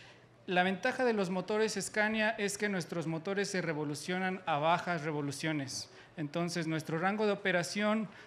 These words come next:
va de las mil revoluciones a las mil trescientas revoluciones, lo cual me, me ayuda para tener ahorro de combustible. Si nosotros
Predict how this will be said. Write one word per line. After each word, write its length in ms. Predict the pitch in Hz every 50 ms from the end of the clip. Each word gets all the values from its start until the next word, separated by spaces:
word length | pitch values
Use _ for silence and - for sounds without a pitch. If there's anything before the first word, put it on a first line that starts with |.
| - - - 180
va 140 | 185 185 190
de 140 | 185 185
las 220 | 175 170 165 147 175
mil 260 | 185 202 220 233 226
revoluciones 800 | 226 226 214 196 185 180 175 - 220 226 226 226 233 214 - -
a 80 | - 185
las 220 | 175 170 165 -
mil 240 | 175 196 214 220 208
trescientas 600 | - 214 202 190 - - 214 220 214 - 214 196
revoluciones, 760 | 175 190 190 190 202 202 196 - 226 226 220 226 226 226 - - - - - - - -
lo 160 | - 170 170
cual 460 | 160 - - 196 196 202 214 226 226 -
me, 300 | 247 220 190 185 180 175 - -
me 180 | 170 165 165
ayuda 560 | 160 160 160 165 202 214 214 214 208 226 247 - - - - - - - - - -
para 240 | 175 160 160 156
tener 280 | - 165 160 170 175 175
ahorro 440 | 180 170 175 175 180 175 170 175 165
de 100 | 170 170
combustible. 680 | 170 170 165 165 170 165 - - 202 185 175 160 139 - - - -
Si 160 | - - 170
nosotros 640 | 165 165 156 196 190 208 202 202 190 196 - - -